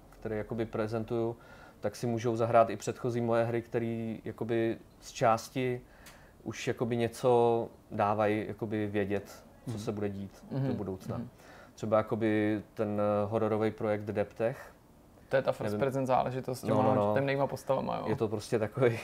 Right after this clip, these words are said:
Speaker 1: <laughs> glitch, glitch styl, eh, kdy chodíte po mapě, kde není nic, jako jenom stěny a, eh, obrazy, který jsou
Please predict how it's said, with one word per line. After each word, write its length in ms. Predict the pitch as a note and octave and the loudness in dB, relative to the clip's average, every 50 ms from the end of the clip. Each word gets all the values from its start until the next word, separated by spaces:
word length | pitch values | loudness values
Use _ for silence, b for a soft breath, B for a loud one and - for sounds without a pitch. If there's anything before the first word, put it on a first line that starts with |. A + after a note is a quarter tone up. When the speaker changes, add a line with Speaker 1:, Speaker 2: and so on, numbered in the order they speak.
| - - | -6 -6
Speaker 1:
<laughs> 180 | B2+ - - - | -6 -6 -8 -6
glitch, 280 | - B2 A#2+ A#2 - - - - - - | -2 0 0 0 0 -4 -10 -10 -12 -10
glitch 260 | A#2 A#2+ A#2 A2+ - | -6 -4 -4 -4 -6
styl, 420 | - - - A#2+ A#2 A2+ A2 A2 B B B B B B B B B B B - - F#2 G#2+ | -8 -6 -2 0 2 2 0 0 B B B B B B B B B B B -8 -6 -4 -4
eh, 20 | |
kdy 180 | G2+ A2+ G#2+ G#2+ | -4 -4 -4 -4
chodíte 360 | - - A#2 A2 A2 - A#2+ | -2 -2 -2 -2 2 0 0
po 140 | - - A2 | 0 2 2
mapě, 600 | A2+ A2 A2 - A#2+ A2+ A2+ A2 A2 A2 A2 A2 | 2 2 2 4 4 4 6 6 6 4 4 2
kde 540 | G#2+ A2 G#2 A2 A2 G#2+ G#2+ G#2+ G#2+ G#2+ - - - - - | 0 0 0 2 2 2 0 -2 -4 -6 -8 -12 -18 -16 -10
není 320 | - - A#2 A2 G#2+ A2 A2+ | -6 -2 -2 0 0 0 0
nic, 300 | A2 A2 G#2+ - - - | 0 -2 -4 -4 -4 -4
jako 360 | A2+ G#2+ - A#2+ A#2 A2+ A2+ | -4 -2 2 2 4 4 4
jenom 220 | A2 A2+ A2 A2 | 4 2 0 -2
stěny 560 | A2 - - - A#2 A2 A2+ A2+ A2+ A2+ A#2 | -4 -6 -2 0 2 2 4 2 2 2 0
a, 500 | - - G#2+ G#2 G#2 G#2 G2+ G2+ G2+ G2+ - - | 0 0 0 0 0 0 0 -2 -2 -4 -6 -8
eh, 0 | - - G#2 G2 | -8 -8 -8 -4
obrazy, 500 | - A2 G#2+ A2+ A2 A2 G#2+ A2+ A2+ A2 | -4 0 2 4 2 2 2 2 0 -2
který 340 | G#2 - - - A2 G#2+ G#2+ | -2 -4 -4 -4 -4 -4 -4
jsou 420 | G#2+ - - A2+ G#2+ G#2+ G#2+ G#2+ | -6 -4 -2 -2 -2 -2 -2 -6